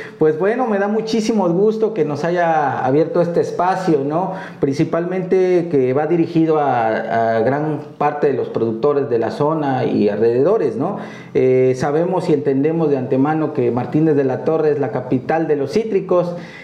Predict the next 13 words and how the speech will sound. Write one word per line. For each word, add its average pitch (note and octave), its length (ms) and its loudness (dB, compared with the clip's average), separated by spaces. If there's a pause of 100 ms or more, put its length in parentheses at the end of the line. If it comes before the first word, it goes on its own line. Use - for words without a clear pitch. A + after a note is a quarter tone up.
(120)
Entonces, E3 640 0
pues C#3 180 0
bueno, E3 360 0 (200)
nos F3 220 0
encontramos D#3+ 640 -2
precisamente E3+ 680 -2
en C#3+ 120 0
el C3 100 -2
corazón E3+ 680 -2 (260)
donde C3 400 2
realmente E3+ 640 0
se D3 140 -2
produce D#3 680 0